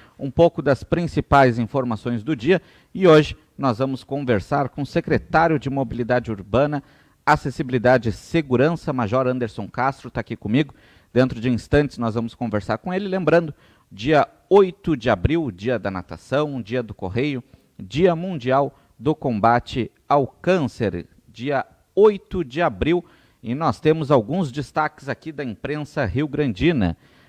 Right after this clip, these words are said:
Grupo Oceano destaca pra você: Câmara de Pelotas debate projeto de lei que prevê a extinção gradativa da função de cobrador. Também nós temos sábado,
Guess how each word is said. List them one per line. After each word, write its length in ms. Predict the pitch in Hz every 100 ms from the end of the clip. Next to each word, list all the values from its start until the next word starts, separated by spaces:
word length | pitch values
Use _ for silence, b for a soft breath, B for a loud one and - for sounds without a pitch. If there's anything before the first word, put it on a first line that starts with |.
| b -
Grupo 360 | 131 202 208
Oceano 420 | 180 165 175 175
destaca 560 | 147 151 - 160 156 165
pra 260 | - 156 156
você: 500 | 135 131 - 151 90 b b b _
Câmara 380 | - 135 151 143
de 120 | 120
Pelotas 520 | 135 127 127 139 135
debate 440 | 117 117 135 139 135
projeto 520 | - 131 101 151 -
de 100 | 135
lei 240 | 127 147 143 b b -
que 100 | 123
prevê 380 | - 110 90 135
a 60 |
extinção 720 | 135 151 - 139 113 143 151
gradativa 760 | 120 120 160 147 - 170 180 165
da 140 | 147
função 480 | 147 147 101 156 175
de 140 | 160
cobrador. 680 | 160 170 165 160 120 156 98 - b b b b
Também 320 | - 101 117
nós 220 | 131 123 -
temos 340 | 139 131 127
sábado, 600 | - - 160 151 160 147